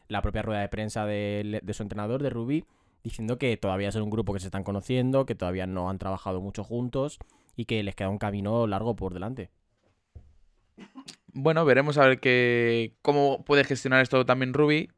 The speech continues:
Speaker 2: que para eso también está el entrenador.
Speaker 1: No, no, desde luego.
Speaker 2: Y hay que, hay que empezar ya a, a mirar la, la, <laughs> la tabla clase-, de clasificación, porque se encuentra Almería en el puesto dieciocho con cuatro puntos.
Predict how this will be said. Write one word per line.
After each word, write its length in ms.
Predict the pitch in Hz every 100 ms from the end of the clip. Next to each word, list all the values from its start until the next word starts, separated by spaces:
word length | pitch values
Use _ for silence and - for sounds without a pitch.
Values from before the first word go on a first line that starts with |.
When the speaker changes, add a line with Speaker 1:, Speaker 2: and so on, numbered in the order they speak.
| _ _ _ _
Speaker 2:
que 100 | 113
para 160 | 113
eso 200 | 113 123
también 260 | 117 117 117
está 360 | 113 117 117 113
el 80 |
entrenador. 640 | 113 113 120 120 143 160 104
Speaker 1:
No, 120 | 90
no, 100 | 98
desde 160 | 87
luego. 280 | - 98 95 - _ _ _ -
Speaker 2:
Y 640 | 143 127 120 117 113 104 _ _ -
hay 120 | 123
que, 800 | 113 127 127 127 123 117 113 107 107
hay 100 | 110
que 100 | 120
empezar 340 | 120 123 117
ya 480 | 127 139 139 127 110
a, 120 | 107 - - - - -
a 120 | 120
mirar 240 | 120 123 131
la, 500 | 131 127 120 113 -
la, 460 | 107 117 113 110 123
<laughs> 40 |
la 120 | 131
tabla 240 | 135 139 120
clase-, 260 | 113 113
de 260 | 107 110 107
clasificación, 640 | 110 110 110 110 143 156
porque 200 | 127 110
se 100 | 104
encuentra 260 | 107 113 117
Almería 400 | 117 120 127 107 -
en 240 | 107 107
el 100 | 104
puesto 760 | 117 - 123 120 117 117 113 113 _ _ _ _
dieciocho 800 | 120 117 123 139 - 170 196 -
con 260 | - 117 107
cuatro 420 | - 127 127 107
puntos. 600 | 143 175 156 - - -